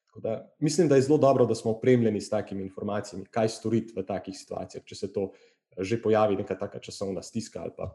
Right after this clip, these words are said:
ko, ko delamo s tako populacijo. Eh, druga stvar, mogoče bolj pomembna lekcija, ki jo lahko vzamemo iz vsega skupaj, pa je po mojem mnenju, kako,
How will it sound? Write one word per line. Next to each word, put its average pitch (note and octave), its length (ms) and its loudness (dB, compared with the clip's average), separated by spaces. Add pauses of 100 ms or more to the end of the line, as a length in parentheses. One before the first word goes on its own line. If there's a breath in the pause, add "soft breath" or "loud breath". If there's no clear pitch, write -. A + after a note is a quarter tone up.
ko, G2 240 -8
ko - 160 -2
delamo A2+ 380 4
s - 80 -12
tako F#2 240 -8
populacijo. - 560 -6 (520 soft breath)
Eh, G2 120 0
druga E3 280 6
stvar, C#3+ 260 2
mogoče A#2+ 260 0
bolj C3 240 4
pomembna A2+ 320 2
lekcija, C3 480 2
ki - 120 -10
jo G#2 60 -2
lahko G2 180 -4
vzamemo A#2 380 2
iz G2+ 100 -2
vsega A#2 280 0
skupaj, - 420 -2
pa G#2+ 160 2
je G#2+ 300 4
po G#2 160 -4
mojem A#2 300 2
mnenju, A#2+ 340 2
kako, - 320 2